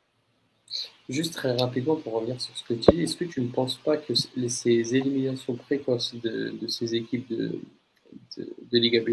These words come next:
Win, euh, est due aussi à ce, à ce calendrier avec cette Coupe du Monde en plein milieu et que du coup, euh, pour pouvoir faire souffler les équipes, euh, ces équipes ont dû, euh, faire tourner et prendre un peu par-dessus la jambe,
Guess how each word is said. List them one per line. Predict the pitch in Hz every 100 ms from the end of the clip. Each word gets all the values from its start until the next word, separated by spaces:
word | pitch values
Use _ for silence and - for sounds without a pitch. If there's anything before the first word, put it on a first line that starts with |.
| 123
Win, | 165 175 _ _ _ -
euh, | 117 113 113 - -
est | 123 120
due | 117 123 160 180 185 185 -
aussi | 120 120 - 160 165 151
à | 120
ce, | - 123 120 120 120 _ _
à | 117 120
ce | -
calendrier | 120 123 120 120 120 131 131
avec | 110
cette | - 113 - _
Coupe | - 131
du | 131
Monde | 135 135
en | 113
plein | 117 113
milieu | 117 135 156 135
et | 117
que |
du | - 117
coup, | - 156 160 165 165 _ -
euh, | 117 113 -
pour | 139 -
pouvoir | 143 135 135 135
faire | 139 -
souffler | - 131 131 123
les | 117 113
équipes, | 113 156 156 156 _ -
euh, | 113 110 113 110 107
ces | - 117
équipes | 113 110 123
ont | 117 117
dû, | 131 123 - _ -
euh, | 113 113
faire | 117 -
tourner | 117 131 147
et |
prendre | 135 - 123 120
un | 120
peu | 143 135
par-dessus | - 139 131 123 123 127
la | 120 117
jambe, | 135 139